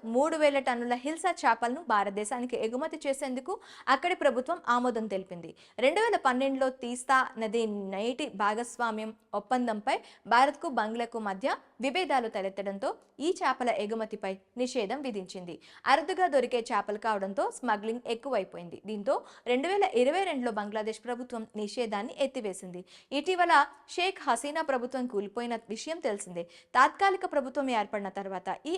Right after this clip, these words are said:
ఏడాది భారతదేశానికి హిల్సా చేపల ఎగుమతిపై నిషేధం విధించింది. ఇక ఇప్పుడు ఈ, ఆ నిషేధాన్ని ఎత్తివేసింది. మరి ఈ హిల్సా చేపలను భారత్కు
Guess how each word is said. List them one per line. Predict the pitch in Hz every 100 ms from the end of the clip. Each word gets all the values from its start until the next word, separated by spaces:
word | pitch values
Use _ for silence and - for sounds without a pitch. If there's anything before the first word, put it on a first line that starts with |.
| 302
ఏడాది | 294 269
భారతదేశానికి | 220 202 196 190 196 196 202 208
హిల్సా | 220 220 269
చేపల | 262 269 269
ఎగుమతిపై | 247 247 254 262 247
నిషేధం | 226 220 214 214 392
విధించింది. | 285 202 170 190 170 156 - - - -
ఇక | 302 330 269 330 - - -
ఇప్పుడు | 277 - 403 370 214 - - _ 277
ఈ, | 349 403 254
ఆ | 277
నిషేధాన్ని | 370 320 302 247 254 -
ఎత్తివేసింది. | 262 262 226 208 202
మరి | 226 247
ఈ | 269 269
హిల్సా | 269 320 427
చేపలను | 415 339 311 294
భారత్కు | 262 226 226 240 262